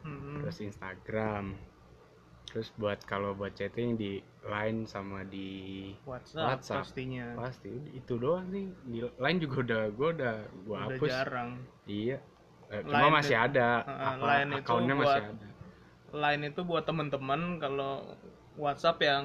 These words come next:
Speaker 1: deket-deket lah, kayak keluarga atau enggak yang lu kenal.
Speaker 2: Iya sih, bisa.
Speaker 1: Pasti gitu kalau WhatsApp, kalau
Speaker 2: Baik.
Speaker 1: gua.
Speaker 2: Ba-, udah banyak yang pindah ke WhatsApp juga sih.
Speaker 1: Iya.
Speaker 2: Makin udah berumur
Speaker 1: Makin udah
Speaker 2: kayak
Speaker 1: males. <laughs>
Speaker 2: soalnya temen gua ada yang bilang gitu. Jadi,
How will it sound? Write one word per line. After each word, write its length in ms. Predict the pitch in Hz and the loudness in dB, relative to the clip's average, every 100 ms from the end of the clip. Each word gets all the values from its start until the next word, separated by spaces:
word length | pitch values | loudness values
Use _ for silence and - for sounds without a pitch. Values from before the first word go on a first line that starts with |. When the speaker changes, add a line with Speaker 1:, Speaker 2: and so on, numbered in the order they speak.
| 143 | 0
Speaker 1:
deket-deket 480 | 143 156 147 160 165 | -2 -2 -2 -2 2
lah, 160 | 165 160 | 2 2
kayak 200 | 131 127 | -4 -6
keluarga 640 | 131 131 131 135 135 135 | -4 -4 -4 -4 -4 -4
atau 160 | 127 135 | -6 -6
enggak 200 | 139 143 | -2 -2
yang 140 | 143 139 | -2 -4
lu 120 | 131 | -6
kenal. 520 | 135 135 113 98 104 | -8 -4 -2 -2 -2
Speaker 2:
Iya 160 | 120 117 | 0 2
sih, 120 | 117 | 0
bisa. 260 | 107 101 104 | -4 -4 -6
Speaker 1:
Pasti 380 | - - 143 135 | -6 -6 -6 -6
gitu 260 | 131 131 | -8 -10
kalau 200 | 127 120 120 | -10 -8 -8
WhatsApp, 380 | 127 - 135 | -8 -6 -6
kalau 240 | - 135 131 | -2 0 2
Speaker 2:
Baik. 20 | |
Speaker 1:
gua. 260 | 131 131 123 127 - - - 104 - - - - - | 2 2 0 -4 -12 -18 -16 -18 -18 -20 -20 -20 -12
Speaker 2:
Ba-, 180 | 107 98 | -8 -4
udah 220 | 110 120 117 | 2 2 2
banyak 360 | 131 131 135 | 2 2 2
yang 120 | 147 | 0
pindah 220 | 143 147 143 | 2 2 2
ke 80 | |
WhatsApp 320 | 143 139 147 147 | 2 0 0 -2
juga 180 | 151 165 | 0 2
sih. 200 | 180 165 - - - | 0 -2 -8 -20 -18
Speaker 1:
Iya. 240 | 139 131 123 | -12 -8 0
Speaker 2:
Makin 440 | 143 131 - 139 143 143 135 | 2 4 8 12 12 12 10
udah 320 | 131 131 135 - - - - - - - - - - - | 4 6 6 4 -6 -10 -12 -20 -20 -20 -20 -20 -18 -6
berumur 420 | 117 123 143 160 | 0 2 4 4
Speaker 1:
Makin 80 | 165 | 4
udah 120 | 131 | 6
Speaker 2:
kayak 220 | 160 175 143 | 8 8 4
Speaker 1:
males. 200 | 143 - - 202 220 | -2 -4 0 6 8
<laughs> 320 | 190 233 214 | 8 8 8
Speaker 2:
soalnya 240 | 143 170 196 170 - - | 6 6 4 2 -12 -6
temen 260 | 139 143 143 | 0 4 4
gua 160 | 156 202 190 - - | 6 4 2 -10 -4
ada 200 | 131 139 | 2 4
yang 140 | 135 | 6
bilang 220 | 135 127 147 | 4 2 0
gitu. 320 | 190 190 185 | 2 4 6
Jadi, 380 | 156 175 202 | 8 8 8